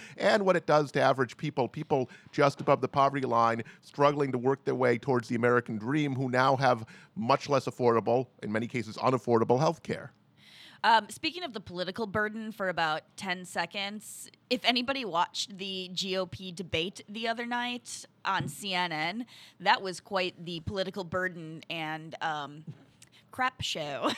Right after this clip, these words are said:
Speaker 2: <laughs> that was on stage. It, it was amazing to watch, uh, Rubio snipe at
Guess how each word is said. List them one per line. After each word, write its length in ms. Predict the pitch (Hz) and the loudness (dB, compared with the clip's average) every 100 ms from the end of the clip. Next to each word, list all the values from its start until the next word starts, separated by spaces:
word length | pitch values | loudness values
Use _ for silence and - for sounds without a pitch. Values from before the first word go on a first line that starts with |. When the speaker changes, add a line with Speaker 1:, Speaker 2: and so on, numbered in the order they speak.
| - - | -8 -8
Speaker 2:
<laughs> 520 | 320 - - - - 233 | -8 -8 -12 -14 -12 -12
that 420 | 208 226 214 196 | 0 6 6 6
was 140 | 220 | -2
on 240 | 202 214 220 | -2 -2 -4
stage. 340 | 262 233 190 | -6 -6 -4
It, 220 | - 240 | -2 -2
it 100 | 233 | -2
was 140 | 262 262 | -6 -6
amazing 680 | 247 233 285 427 240 214 214 | -4 -4 -4 -4 -8 -8 -10
to 100 | 233 | -4
watch, 580 | 208 208 - - - - | 0 2 0 -6 -8 -4
uh, 200 | 196 180 180 | -2 -2 -2
Rubio 460 | 254 240 254 233 | -6 -6 -4 -4
snipe 720 | 240 - - 202 208 240 - - | -4 -8 -12 -2 0 -2 -6 -2
at 220 | 190 180 | 0 0